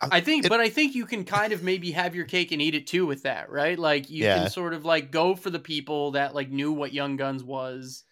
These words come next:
Speaker 2: and then that gets you some initial interest. But then there's also, like, Billy the Kid is, like, an enduring pop culture figure. So if you lean into the Billy the Kid of it all, then, like, you can sort of get new audiences who might not otherwise care about Young Guns,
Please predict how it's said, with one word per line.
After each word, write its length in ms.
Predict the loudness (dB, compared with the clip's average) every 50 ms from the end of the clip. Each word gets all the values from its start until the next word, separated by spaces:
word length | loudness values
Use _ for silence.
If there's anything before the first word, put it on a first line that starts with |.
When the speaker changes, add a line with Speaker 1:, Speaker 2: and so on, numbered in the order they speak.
| _ _ _ _ _ _ _ _ _ -6
Speaker 2:
and 160 | -4 -2 -2
then 100 | -2 0
that 220 | 0 0 0 0 -2
gets 180 | -4 -4 -4
you 60 | -6 -6
some 180 | -4 -4 -4
initial 360 | -2 -2 -2 -2 -4 -4 -4
interest. 300 | -6 -6 -6 -8 -10 -10
But 100 | -10 -6
then 140 | -4 -4 -2
there's 160 | -2 -2 0
also, 280 | 0 0 -2 -2 -4 -4
like, 200 | -4 -4 -6 -6
Billy 200 | -8 -6 -6 -6
the 100 | -6 -6
Kid 400 | -4 -2 0 0 0 -2 -4 -10 -12 -10
is, 200 | -10 -8 -6 -4
like, 180 | -6 -4 -4
an 60 | -4
enduring 420 | -4 -4 -4 -4 -4 -4 -4 -4 -4
pop 240 | -2 -2 -2 -2 -2
culture 300 | -4 -4 -4 -4 -8 -10
figure. 420 | -8 -8 -8 -8 -6 -6 -8 -8 -10 _ _ _ _
So 140 | -4 -2 -2
if 100 | -2 -2
you 160 | -2 -2 -2
lean 340 | -2 -2 -2 -2 -2 -2 -2
into 240 | -4 -4 -4 -6 -8
the 80 | -6
Billy 260 | -4 -4 -2 -2 -2 -4
the 100 | -6 -6
Kid 200 | -2 0 0 0
of 100 | 0 -2
it 80 | -2
all, 300 | 0 0 2 2 0 0
then, 200 | -2 -4 -4 -4
like, 220 | -4 -4 -6 -8 -12
you 100 | -14 -12
can 120 | -12 -12
sort 220 | -10 -10 -10 -10
of 80 | -10 -8
get 200 | -8 -8 -10 -10 -12
new 320 | -10 -4 -4 -2 0 0
audiences 540 | 0 0 0 -2 -6 -8 -10 -10 -12 -14 -14
who 180 | -12 -14 -12 -10
might 240 | -8 -8 -8 -6
not 180 | -4 -4 -4 -4
otherwise 340 | -4 -6 -6 -6 -8 -10 -8
care 240 | -4 -2 0 2 2
about 260 | 0 0 -4 -6 -6
Young 180 | -8 -12 -10 -8
Guns, 440 | -8 -8 -8 -8 -10 -12 -12 -14